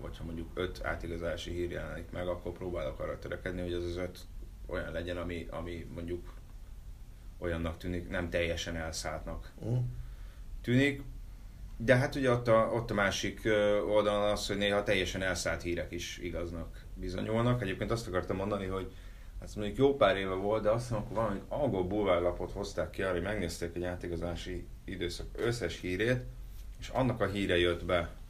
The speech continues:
Speaker 1: az ő hírei jöttek be a legtöbbször. Persze
Speaker 2: Aha.
Speaker 1: nyilván azért is, mert mindegyiknél mondjuk húszszor annyit írt, tehát mit tudom én, a, most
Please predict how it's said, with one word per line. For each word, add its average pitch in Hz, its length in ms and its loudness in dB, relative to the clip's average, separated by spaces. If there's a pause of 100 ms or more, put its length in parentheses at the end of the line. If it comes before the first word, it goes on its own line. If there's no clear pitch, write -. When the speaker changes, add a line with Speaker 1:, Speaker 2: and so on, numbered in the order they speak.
(440)
Speaker 1:
az 92 100 -4
ő 107 120 2
hírei 95 520 4 (500)
jöttek 87 440 0
be 87 100 4
a 85 80 4
legtöbbször. 87 720 2 (360)
Persze - 320 4
Speaker 2:
Aha. 139 100 8
Speaker 1:
nyilván 107 240 10
azért 95 260 6
is, 101 200 0
mert 98 120 0
mindegyiknél 87 420 2
mondjuk 90 220 -2
húszszor 92 360 -2
annyit 82 340 -2
írt, 92 300 -2
tehát 82 180 -2
mit 87 180 -2
tudom 82 240 -2
én, 82 180 -2
a, 82 200 -2 (140)
most - 180 -10